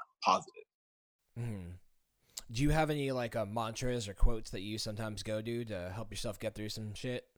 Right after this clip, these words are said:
Speaker 1: Uh, my, uh, the one I've been living with the most has been, uh, "Don't talk about it, be about it," you know?
Speaker 2: Mm-hmm.
Speaker 1: Uh, and it's, it's one of the reasons, it, it, and that's kind of where we've gotten this far. It's like, you know, anybody can say anything, anybody can criticize anybody, but, like,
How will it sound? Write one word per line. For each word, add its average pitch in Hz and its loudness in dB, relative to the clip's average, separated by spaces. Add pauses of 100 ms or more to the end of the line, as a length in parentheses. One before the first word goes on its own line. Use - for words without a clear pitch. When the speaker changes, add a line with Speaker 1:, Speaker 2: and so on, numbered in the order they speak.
(180)
Speaker 1:
Uh, 190 10 (140)
my, 180 10 (200)
uh, 135 2
the 143 4
one 196 10
I've 160 12
been 143 10
living 131 8
with 127 6
the 117 2
most 117 8
has 101 -6
been, 113 4
uh, 101 4
"Don't 117 2
talk 120 6
about 113 8
it, 95 0
be 104 -2
about 73 2
it," - -20 (160)
you 92 -2
know? 85 0
Speaker 2:
Mm-hmm. 101 4
Speaker 1:
Uh, 82 8 (380)
and 101 10
it's, 95 4
it's 98 10
one 107 12
of 120 12
the 107 10
reasons, 107 10
it, 101 8
it, 98 0
and 95 10
that's 120 12
kind 113 10
of 92 8
where 104 10
we've 101 4
gotten 92 12
this 92 2
far. 101 10
It's 90 4
like, 90 2
you 95 6
know, 92 8
anybody 113 12
can 107 2
say 104 8
anything, 95 4
anybody 107 12
can 104 -8
criticize 92 6
anybody, 95 2
but, 90 0
like, 87 2